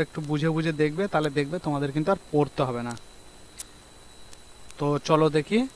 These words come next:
অবশ্যই প্রশ্ন এবং উত্তরগুলো। দেখো, প্রথম আমরা এমসিকিউ দেখব, ঠিক আছে? তো এমসিকিউ আছে, দেখে নিই।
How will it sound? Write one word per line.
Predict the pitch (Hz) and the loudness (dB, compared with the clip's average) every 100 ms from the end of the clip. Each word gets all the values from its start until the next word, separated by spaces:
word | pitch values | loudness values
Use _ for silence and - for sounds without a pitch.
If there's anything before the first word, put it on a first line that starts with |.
| - - - - 131 | -20 -20 -14 -6 -2
অবশ্যই | 139 - 220 269 - - - 151 | -2 2 2 2 -8 -20 -10 -4
প্রশ্ন | 135 170 190 | -2 0 -2
এবং | 160 156 | -2 -4
উত্তরগুলো। | 120 127 117 135 131 - - - - - - - - - - - - - - - - - - - - - - - - - - - - - - 156 | -4 -8 -8 -12 -14 -18 -20 -20 -20 -20 -20 -20 -20 -20 -20 -20 -20 -20 -20 -20 -20 -20 -20 -20 -20 -20 -20 -20 -20 -20 -20 -20 -18 -18 -12 0
দেখো, | 156 - 127 - - 185 | 0 0 -6 -6 0 4
প্রথম | 185 220 214 | 6 6 4
আমরা | 214 220 190 | 6 6 4
এমসিকিউ | 185 - 196 190 151 | 0 -4 -4 -2 -2
দেখব, | 131 120 120 - | -4 -8 -12 -8
ঠিক | 151 160 180 | -2 2 2
আছে? | 202 220 - - | 0 -4 -6 2
তো | 156 | 4
এমসিকিউ | 160 180 160 175 165 | 4 -2 -6 -4 -2
আছে, | 165 160 | -2 -4
দেখে | 156 165 | -2 -4
নিই। | 185 | -6